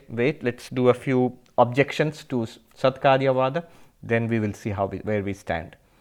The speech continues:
Um, it is true, there are these objections. Just one point before we go ahead. Remember, these objections which he will have to Satkaryavada,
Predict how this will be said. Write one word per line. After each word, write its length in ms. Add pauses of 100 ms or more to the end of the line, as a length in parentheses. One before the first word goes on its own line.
(500)
Um, 400 (1500)
it 100
is 120
true, 180
there 160
are 60
these 200
objections. 540 (460)
Just 180
one 220
point 240
before 200
we 100
go 200
ahead. 300 (460)
Remember, 400
these 280
objections 880 (360)
which 160
he 80
will 140
have 440
to 80
Satkaryavada, 960